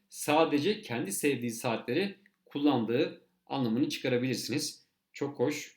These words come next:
Gördüğünüz gibi kayışı da çok farklı. Spor görünümlü bir saat.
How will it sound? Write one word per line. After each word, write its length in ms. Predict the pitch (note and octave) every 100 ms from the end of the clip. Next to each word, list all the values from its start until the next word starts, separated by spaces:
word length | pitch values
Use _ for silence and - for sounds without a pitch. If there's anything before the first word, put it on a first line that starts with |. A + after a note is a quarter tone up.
| _
Gördüğünüz 260 | B2 A#2 A#2+
gibi 140 | B2+
kayışı 320 | C3 B2 -
da 100 | B2
çok 240 | - A2+ -
farklı. 460 | F#2+ - E3+ F3+ _ _
Spor 420 | - - D3+ B2
görünümlü 360 | C3 A#2 G#2+ G2
bir 60 |
saat. 520 | G2 G#2+ A#2 F#3+ -